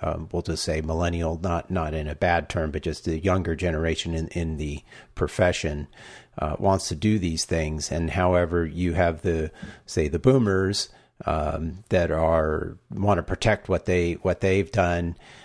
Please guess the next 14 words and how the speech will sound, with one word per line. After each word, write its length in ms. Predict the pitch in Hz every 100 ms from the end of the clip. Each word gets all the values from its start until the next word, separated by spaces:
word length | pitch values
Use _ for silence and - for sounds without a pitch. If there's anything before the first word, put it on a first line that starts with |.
| - -
Uh, 100 | -
what 280 | 82 101 110
I 100 | 131
see, 320 | 135 131 110 92
though, 340 | 90 90 87
is 320 | 85 87 85
that, 340 | 95 87 80 - _ _ _ -
you 180 | 98 85
know, 100 | - 53 98 _ _ _ - - - _ _ _ - - _ -
the, 420 | 131 110 101 104 - _ -
you 160 | 107
have 220 | 87 120 -
to 80 |
keep, 380 | - 127 107 -